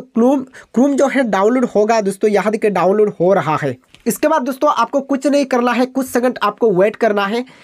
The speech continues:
दोस्तों कुछ सेकंड वेट करने के बाद दोस्तों यहाँ आप देख सकते हो remove from Chrome। जैसे ही दोस्तों इस तरह ऑप्शन आपके सामने डिस्प्ले होगा, इसके बाद दोस्तों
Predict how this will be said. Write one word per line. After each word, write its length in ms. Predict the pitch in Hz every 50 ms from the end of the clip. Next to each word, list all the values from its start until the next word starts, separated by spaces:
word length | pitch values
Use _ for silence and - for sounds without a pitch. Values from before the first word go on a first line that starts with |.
| - -
दोस्तों 280 | 247 269 262 - 330
कुछ 200 | - - 320 311
सेकंड 240 | - 330 320 311 220
वेट 240 | 208 214 247 262 -
करने 240 | - 294 269 277 262
के 100 | 294 269
बाद 120 | 277 254
दोस्तों 280 | 233 254 254 - 277 262
यहाँ 320 | 233 226 175 233 269 - -
आप 120 | 226 220 190
देख 200 | 175 208 220 214
सकते 220 | 262 254 254 254
हो 100 | 247 233
remove 540 | 196 170 170 175 185 196 233 254 277 269 254 - _ -
from 240 | 202 214 226 226 214 -
Chrome। 320 | - 180 190 208 233 247 240 _ - - - - -
जैसे 280 | 147 165 214 220 214 302
ही 60 | 302
दोस्तों 260 | 311 302 254 320 294 240
इस 180 | - 220 -
तरह 140 | - 262 262 233 -
ऑप्शन 300 | 226 214 - - 262 254 -
आपके 260 | 190 202 208 - 254
सामने 260 | 247 254 240 233 220 208
डिस्प्ले 300 | 180 165 - - 208 214
होगा, 300 | 185 185 185 190 220 226 - _ _ _ _
इसके 240 | 233 233 - - 311
बाद 160 | 311 302 262
दोस्तों 280 | 233 262 262 - 285